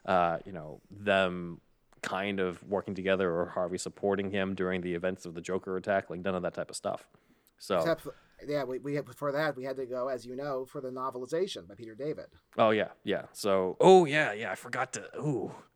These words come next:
Speaker 1: thank you for reminding me. So the Peter David novelization is the only one that really sort of tries to tie them together, and even then it, it ties it into Batman Returns, with, uh, Harvey meeting Bruce on a, uh, not Bruce, but Harvey meeting Batman on the rooftop,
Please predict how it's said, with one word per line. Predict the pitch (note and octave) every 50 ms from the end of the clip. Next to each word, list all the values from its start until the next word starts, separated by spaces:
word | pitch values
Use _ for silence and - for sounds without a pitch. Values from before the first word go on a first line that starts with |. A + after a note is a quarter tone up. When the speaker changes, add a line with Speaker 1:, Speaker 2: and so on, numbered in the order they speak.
| _ _ - - - _
Speaker 1:
thank | - B2 C3+ B2+
you | B2
for | A2 B2 A#2
reminding | A2 G#2 A2+ B2 B2+ A2+ G2+ F#2
me. | F2 F2
So | - - A#2+
the | G2+ F#2+
Peter | - - E3+ E3 C#3
David | A#2+ - C3 D#3 F3 E3 D3+ G#2+
novelization | G2+ F#2 G2 F#2+ G#2 F2+ F2+ F2+ F2+ F2 F2+ - - E2+ D#2+ D#2 D2
is | C#2 F2
the | F#2+ F#2
only | G2 A#2 B2+ B2 A#2+
one | A2+ A2 G#2+ A2 A2
that | G2 E2 D2+
really | F2+ G2+ G#2+ G#2 G2+
sort | F#2+ - - A2 F#2+
of | F#2
tries | - - - F2+ G2 G2+ -
to | F#2
tie | - - - G2 G2+ G2+
them | G2+ G#2 G2+ -
together, | F2 F2 F2 F#2 F#2+ F#2+ A#2 B2+ B2+
and | A2+ G#2
even | G2+ G2 G2 F#2 F2
then | F#2+ G2+ G#2 A2
it, | A#2 - - - - _ -
it | - G#2+
ties | - - F#2 G2 G2+ F#2+ G#2+
it | G#2+ -
into | G2+ G2 G2 F2+
Batman | F#2+ F#2 F#2 F2+ F#2 F#2
Returns, | F#2 F2 - - C3+ C#3 - - - - - _ _ _ - _ _ _ _ _ _ _
with, | A#2+ G#2+ F#2 F2+ F2 F2+ - _ -
uh, | F#2 F2+ F2 E2 D#2+ D#2 E2 - _ _ _ _ - - _ _
Harvey | - A2 G2+ F#2+ F#2 G2+ F#2+
meeting | G2 G2+ G2+ G2 G2 F#2+ F#2
Bruce | F2+ G2+ G2+ G2 - -
on | G2+ F2+
a, | F2 E2+ F2+ - - -
uh, | G#2 F2 - -
not | - F2+ F2
Bruce, | - D2 D#2 -
but | - D#2+ - - _ _ -
Harvey | - B2+ G#2+ G2+
meeting | G#2 G#2 F#2+ F2+
Batman | F2 G2+ A2 A2+ - F2+ F2+ E2+
on | E2+ F2 E2+
the | E2+
rooftop, | E2 A2 C3 - - - D2 - -